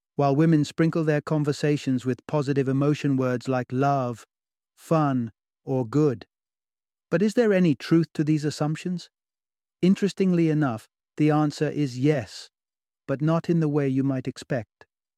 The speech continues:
The gender-language divide has nothing to do with positive emotion words. In reality, women, not men, are more inclined to use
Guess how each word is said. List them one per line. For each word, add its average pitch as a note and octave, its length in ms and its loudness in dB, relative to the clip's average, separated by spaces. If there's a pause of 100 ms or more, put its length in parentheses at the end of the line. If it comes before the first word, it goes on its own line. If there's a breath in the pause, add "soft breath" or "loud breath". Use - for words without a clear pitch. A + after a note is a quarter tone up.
(1200)
The D#3 80 0
gender-language E3 840 2
divide C3+ 420 -2
has C3 200 -4
nothing E3 420 2
to C#3 80 -4
do C#3 180 0
with B2+ 180 -4
positive C3+ 540 0
emotion C3+ 500 -2
words. A2+ 480 -10 (800)
In C#3 160 2
reality, C#3 640 0 (340)
women, D3 540 2 (240)
not D3 240 0
men, B2+ 420 -2 (520)
are C#3+ 120 0
more F3 300 4
inclined D3 460 0
to C#3 80 -2
use C#3 340 0